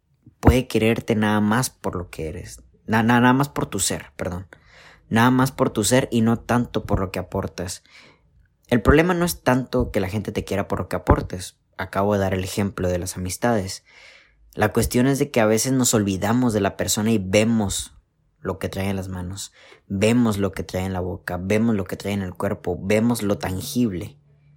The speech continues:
¿no? Y también vemos lo emocional que nos puede ayudar con consejos, apoyo y todo eso, pero nos olvidamos de la persona, como que la separamos. No, no, no total, este,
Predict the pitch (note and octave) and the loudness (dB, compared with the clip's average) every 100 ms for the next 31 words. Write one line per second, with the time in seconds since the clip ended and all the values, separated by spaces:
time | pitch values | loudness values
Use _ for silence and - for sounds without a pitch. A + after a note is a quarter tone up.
0 | _ - - G#2 C3+ F#2 F2 F2+ F#2 G2+ | _ -16 -4 -2 0 -2 -4 -6 -4 -2
1 | G#2+ A2 G2 F#2 F2+ F#2 G2 G#2 G#2+ F#2+ | 2 2 2 0 -2 -2 -4 -2 -2 -4
2 | - F#2 F#2+ F#2 F#2 F#2+ - F#2 - F2+ | -6 -4 -4 -2 -2 -2 -4 -8 -8 -8
3 | - G#2+ - G2 E2+ - G2 G2 G2 G#2 | -4 -6 -4 -6 -4 -2 0 0 0 2
4 | B2 - A2+ - - - B2+ A#2+ A#2+ A#2 | 2 0 -8 -10 -14 0 4 6 4 2
5 | A2+ A2+ A2+ C3+ B2 G#2 F#2+ F#2+ G2+ G2 | 2 4 4 2 0 0 -2 -4 -4 -4
6 | G2 G#2+ G#2+ - G#2+ G2+ - G2+ A#2 A#2+ | -4 -4 -4 -4 -4 -4 -4 -2 0 0
7 | F#2 F#2 - _ _ - - _ _ _ | -2 -6 -12 _ _ -20 -20 _ _ _
8 | _ _ _ - A#2 A#2+ - B2+ C3 C#3+ | _ _ _ 2 6 6 4 4 6 6
9 | D3 C#3+ - B2+ C#3 C#3+ D3 C3+ C#3+ D3+ | 4 0 0 2 2 0 2 4 6 4
10 | - - A2+ - - G#2 G2 G2 | 2 0 0 -2 0 2 2 0